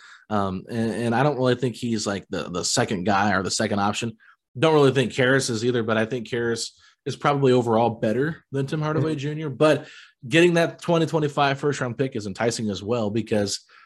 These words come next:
Speaker 1: while it's lottery protected, you know that your hope is that the Mavericks by that point in twenty twenty-five are, you know, a playoff team if you're a Mavericks fan. So this is a, this is, to me, is a pretty fair value. I don't think Justin Holiday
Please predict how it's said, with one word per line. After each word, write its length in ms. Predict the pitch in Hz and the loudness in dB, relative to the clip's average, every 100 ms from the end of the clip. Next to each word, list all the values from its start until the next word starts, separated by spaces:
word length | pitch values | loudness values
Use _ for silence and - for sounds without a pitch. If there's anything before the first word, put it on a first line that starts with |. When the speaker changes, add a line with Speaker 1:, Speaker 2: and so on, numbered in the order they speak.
| _ _ _ | _ _ _
Speaker 1:
while 260 | 101 120 113 | 0 2 2
it's 160 | 110 | 2
lottery 260 | 131 120 107 | 0 2 0
protected, 540 | 92 - 139 135 104 | -2 -2 -2 -2 -6
you 100 | 113 | -2
know 180 | 110 107 | -2 -2
that 160 | 104 - - | -4 -8 -14
your 200 | 117 98 | -8 0
hope 280 | 131 147 | 2 2
is 160 | 120 95 | 0 -2
that 160 | 104 98 | -4 -6
the 60 | |
Mavericks 500 | 95 110 117 101 - | -4 -2 -2 -4 -6
by 140 | - 98 | -6 -2
that 260 | 123 110 | 0 -2
point 220 | - 101 | -4 -6
in 80 | 98 | -6
twenty 180 | - 110 | -4 -4
twenty-five 520 | 107 95 - 113 104 | -2 -4 0 2 2
are, 200 | 92 87 _ _ _ _ | 0 -2 _ _ _ _
you 80 | 110 | -4
know, 120 | 101 | -2
a 40 | 90 | 0
playoff 380 | 120 117 92 | 2 2 2
team 180 | - 104 | -2 -4
if 120 | 95 | -2
you're 80 | 101 | -2
a 40 | 98 | 0
Mavericks 360 | 110 92 - | 0 0 -6
fan. 200 | - 90 | -8 -6
So 320 | 90 107 90 - _ _ _ - | -2 0 -2 -4 _ _ _ 0
this 160 | 147 160 | 2 4
is 120 | 160 | 4
a, 160 | 147 | 6
this 160 | 131 143 | 6 4
is, 80 | 165 | 2
to 80 | 202 | 4
me, 100 | 185 | 4
is 80 | |
a 80 | 139 | 4
pretty 200 | 117 156 | 4 2
fair 240 | 147 147 127 | 4 2 2
value. 460 | 113 120 139 147 139 _ _ _ | 2 0 0 -4 -8 _ _ _
I 100 | 120 | -2
don't 160 | 156 139 | 0 0
think 140 | 151 | -2
Justin 280 | 117 135 127 | 0 0 0
Holiday 580 | 117 120 123 123 120 | -4 -4 -2 -2 -4